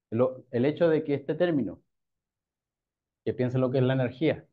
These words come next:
puede tener, podemos tener estados de energía negativa, es lo que da pie a motivar el, a la existencia o la postulación de que en realidad lo que estamos describiendo es un sistema que describe tanto a partículas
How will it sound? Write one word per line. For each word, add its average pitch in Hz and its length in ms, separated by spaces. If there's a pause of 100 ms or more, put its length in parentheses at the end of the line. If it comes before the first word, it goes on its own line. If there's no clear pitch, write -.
(640)
puede 131 240
tener, 131 640
podemos 123 280
tener 127 240
estados 127 340
de 110 60
energía 104 380
negativa, 120 720 (560)
es 135 120
lo 139 180
que 139 120
da 143 220
pie 175 360 (760)
a 135 80
motivar 147 560
el, 147 260
a 123 80
la 123 140
existencia 156 500
o 139 60
la 127 80
postulación 131 520
de 135 140
que 139 260 (280)
en 110 120
realidad 113 240
lo 127 80
que 123 60
estamos 135 280
describiendo 135 440
es 139 40
un 127 80
sistema 139 420
que 117 140
describe 120 380
tanto 127 280
a 127 100
partículas 170 720